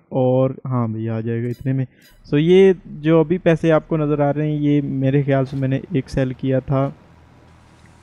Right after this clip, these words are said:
अ, क्लॉथ का पैलेट और कुछ पैलेट्स जो है वो मैंने सेल किए थे, अ, उसके, अ,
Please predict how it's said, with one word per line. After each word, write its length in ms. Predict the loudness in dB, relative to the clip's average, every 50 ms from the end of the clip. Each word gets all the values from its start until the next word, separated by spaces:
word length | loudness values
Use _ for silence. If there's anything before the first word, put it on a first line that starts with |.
| -20 -20 -20 _ -10 -6 -2
अ, 280 | 0 0 2 2 0 -2 -2 -4
क्लॉथ 240 | -2 0 0 -2
का 160 | -2 -2 -4 -4
पैलेट 340 | -2 -2 -2 -2 -2 -4 -6 -12 -20 -20 -20 -20 -12 -4 -2
और 120 | -2 -2
कुछ 260 | 0 -2 -4 -4 -2
पैलेट्स 420 | -2 -2 0 0 0 -2 -4 -6 -6 -2
जो 80 | -2
है 60 | 0
वो 140 | 0 0 -2
मैंने 300 | -2 -2 -2 -2 -4 -4 -6 -10 -18 -20 -20 -20 _ -12 -4
सेल 220 | -2 0 0 0 -2 -4 -4
किए 220 | -2 0 0 0
थे, 180 | 0 0 -2 -2 -4 -8 -14 _ _ -20 -20 -20 -20 -20 _ -6 -2
अ, 220 | 0 0 0 0 -2
उसके, 800 | -4 -6 -6 -6 -4 -2 0 0 0 0 0 -2 -2 -2 -4 -6
अ, 140 | -6 -10